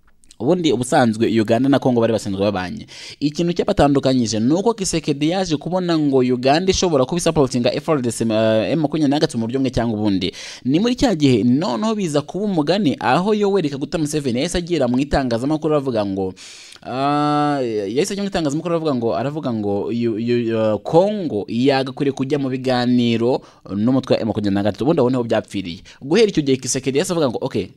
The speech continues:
simba shaka mu gihugu cyanjye. Niba mushaka kunganira n'umutwe wa M makumyabiri na gatatu, ubwo namwe muri abanzi banjye," ahita bashyira mu gatebo kamwe n'u Rwanda na Uganda n'umwanzi wese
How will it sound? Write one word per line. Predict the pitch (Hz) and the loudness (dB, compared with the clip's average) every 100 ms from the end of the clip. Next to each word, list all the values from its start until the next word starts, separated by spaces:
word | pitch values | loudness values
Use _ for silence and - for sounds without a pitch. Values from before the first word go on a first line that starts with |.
| _ | _
simba | - 95 95 | -6 -2 -2
shaka | 107 95 | -4 -4
mu | 95 | -4
gihugu | 98 98 | -4 -6
cyanjye. | - 69 - - - - | -8 -10 -12 -16 -20 -4
Niba | 101 147 170 165 | 0 2 2 2
mushaka | 160 123 | 2 0
kunganira | 113 131 131 117 | 0 0 0 0
n'umutwe | 120 123 | -4 -4
wa | 117 | -2
M | 107 | -2
makumyabiri | 98 110 101 | -2 0 0
na | 104 | 0
gatatu, | 101 98 | -2 -2
ubwo | 107 | -2
namwe | 107 139 151 135 | 0 2 4 4
muri | 117 113 | 2 0
abanzi | 131 107 98 | 0 -2 -4
banjye," | 98 90 95 110 | -6 -6 -6 -8
ahita | - 98 95 110 | -6 -8 -4 -4
bashyira | 127 98 | -2 -2
mu | 95 | -2
gatebo | 107 - 98 | -4 -2 -2
kamwe | 95 117 127 | 0 0 2
n'u | 123 | 0
Rwanda | 117 110 104 101 101 | 0 0 2 2 -2
na | 101 101 | -2 -4
Uganda | 92 98 123 135 131 127 | -6 0 4 4 4 2
n'umwanzi | 127 127 131 127 113 107 | 0 0 0 0 0 0
wese | 127 107 - | 0 -2 -2